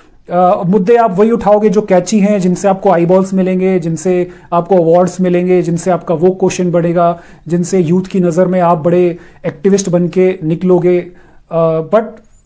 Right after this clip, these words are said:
अब वो time नहीं रहा कि लोग आपको, अ, पहचानेंगे नहीं, लोगों को बात समझ में आने लगी है।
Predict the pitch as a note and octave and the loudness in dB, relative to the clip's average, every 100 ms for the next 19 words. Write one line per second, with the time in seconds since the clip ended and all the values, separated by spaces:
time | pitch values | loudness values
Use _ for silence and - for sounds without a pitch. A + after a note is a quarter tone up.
0 | _ - G#3+ F#3 G#3 G#3 G3 F3+ G3 F#3+ | _ -4 -2 0 0 2 2 2 2 2
1 | F3+ F3+ D#3+ E3+ E3 E3+ E3 D3+ - D#3+ | 2 0 2 2 4 2 2 0 -4 -2
2 | D#3 D3 C#3 C#3+ - C#3+ C#3+ E3+ G3 F#3+ | -2 -4 -8 -12 -10 -6 -2 0 2 0
3 | D#3+ E3+ G3+ F3 D#3+ E3+ E3 D#3 D#3 E3 | 0 -2 -2 -2 -2 -2 -2 -4 -4 -4
4 | E3+ E3+ D3+ D#3 D#3+ C#3+ C#3+ E3+ - - | -4 -4 -6 -6 -6 -6 -8 -10 -14 -20
5 | - | -20